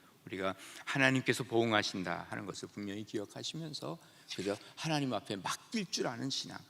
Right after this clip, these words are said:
이게 바로 우리 그리스도인들의 신앙 아니겠습니까? 이 신앙을 가지고 오늘도 승리하시는 복된 날 되시기를 바랍니다. 그 칠 절입니다.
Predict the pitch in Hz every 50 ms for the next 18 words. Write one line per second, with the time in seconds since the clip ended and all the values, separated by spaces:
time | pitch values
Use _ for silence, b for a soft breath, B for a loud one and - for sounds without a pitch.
0 | - - _ - - 98 95 95 85 - - - 82 80 82 85 87 85 - -
1 | 113 110 - - - 101 92 90 85 87 90 90 - - - - 185 180 147 147
2 | 156 147 131 104 - 123 131 127 - - - - - - - - 117 139 - B
3 | B B B B - 98 92 - - 101 95 92 92 90 90 90 87 85 - -
4 | - 90 85 - B B B B 92 95 90 85 - - - - - 123 110 104
5 | 98 92 87 - - 104 107 131 170 220 - B B B B 101 90 - 90 85
6 | 87 90 87 82 - 90 - - 101 98 90 95 95 - 92 90 92 95 95 95
7 | 101 95 95 90 90 92 110 139 165 - B B B B B B B B - -
8 | - - - 170 156 - 170 156 135 127 104 90 82 -